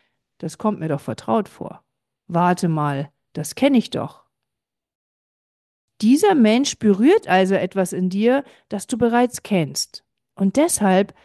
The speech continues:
fühlt sich diese Situation so vertraut bei dir an. Mit den Jahren und all meinen Wiederholungen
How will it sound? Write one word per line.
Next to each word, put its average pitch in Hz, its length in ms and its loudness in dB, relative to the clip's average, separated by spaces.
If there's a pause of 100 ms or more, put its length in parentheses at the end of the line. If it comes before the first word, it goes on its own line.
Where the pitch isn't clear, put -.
(120)
fühlt 330 400 4
sich - 360 -4
diese 302 320 -2
Situation 220 720 -2
so 214 100 -2
vertraut 254 520 -4
bei 160 120 -4
dir 139 200 -8
an. 131 220 -14 (1400)
Mit 202 160 -4
den 185 160 4
Jahren 208 460 0
und 220 240 -2
all 196 180 2
meinen 202 580 0
Wiederholungen 180 1000 -4